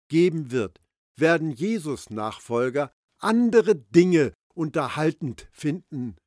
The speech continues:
als die, die nichts mit Gott zu tun haben. Bürger von Gottes Reich werden sich auch in Beziehungen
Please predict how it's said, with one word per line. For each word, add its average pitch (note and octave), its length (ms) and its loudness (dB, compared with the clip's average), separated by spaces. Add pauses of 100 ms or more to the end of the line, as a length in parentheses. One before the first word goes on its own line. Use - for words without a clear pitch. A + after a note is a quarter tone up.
(280)
als B2 380 -12
die, E3+ 380 -6 (460)
die E3 100 -6
nichts - 380 -2
mit B2 200 -10
Gott - 320 -6
zu B2 160 -12
tun G2+ 480 -10
haben. E2+ 340 -20 (760)
Bürger G#3+ 440 4
von C#3+ 300 -8
Gottes F#3 440 -10
Reich C#3 460 -6 (400)
werden F3 340 4
sich F#3 240 -8
auch F3 160 -8
in D#3 160 -8
Beziehungen E3 920 0